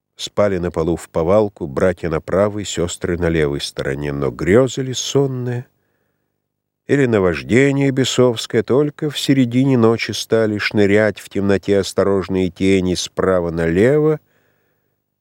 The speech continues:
и слева направо. Тихон проснулся и прислушался. За окном пел соловей, и в этой песне слышалась лунная ночь, свежесть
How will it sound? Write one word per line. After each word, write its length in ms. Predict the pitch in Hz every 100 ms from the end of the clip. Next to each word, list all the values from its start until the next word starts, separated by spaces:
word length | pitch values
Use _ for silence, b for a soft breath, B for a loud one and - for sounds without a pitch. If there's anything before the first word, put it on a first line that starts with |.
| _
и 80 | -
слева 420 | - 73 110 110
направо. 760 | 107 - - 80 78 78 73 - _ _ _ _ _ _ _ _ _ _ _ _ _ _ _ _ _ _ _ _ _ _ _ _
Тихон 300 | 90 - 82
проснулся 560 | 82 - 92 90 -
и 40 | 82
прислушался. 800 | 85 - 87 82 - - - - b b b b b
За 180 | 90 87
окном 300 | - 98 85
пел 200 | 95 85
соловей, 680 | - 82 82 95 120 92 b b b b b b _ _ _
и 100 | 80
в 60 | 95
этой 240 | 104 95
песне 480 | - 107 98 90 85
слышалась 640 | - 101 95 87 85 -
лунная 460 | 87 104 98 98 90
ночь, 520 | 95 117 110 - -
свежесть 720 | - 78 101 92 90 - -